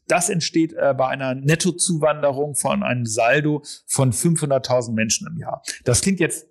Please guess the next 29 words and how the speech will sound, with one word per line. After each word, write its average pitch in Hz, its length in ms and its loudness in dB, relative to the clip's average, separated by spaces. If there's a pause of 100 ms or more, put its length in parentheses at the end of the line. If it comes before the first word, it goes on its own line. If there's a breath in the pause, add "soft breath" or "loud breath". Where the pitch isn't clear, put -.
gigantisch 170 560 2
viel, 214 340 0 (160)
insbesondere 131 640 2
im 123 120 -2
Vergleich 113 320 0
zu 104 100 -10
fünfundzwanzigtausend, 156 1400 -2
ist 208 300 0
aber, 208 280 2
wenn 175 120 2
man 160 160 0
sich 143 180 -2
anguckt, 170 460 0
wie 165 80 2
viele 165 180 0
Menschen 160 380 0
in 147 100 -2
Deutschland 147 480 2
so 156 140 -2
in 143 80 -8
den 139 100 -2
letzten 147 400 -2
Jahren 143 360 2
auch - 320 -6
nach 147 420 0
der 117 320 2 (320 loud breath)
Flüchtlingskrise 165 800 0
gekommen 196 400 -2
sind, 123 220 -2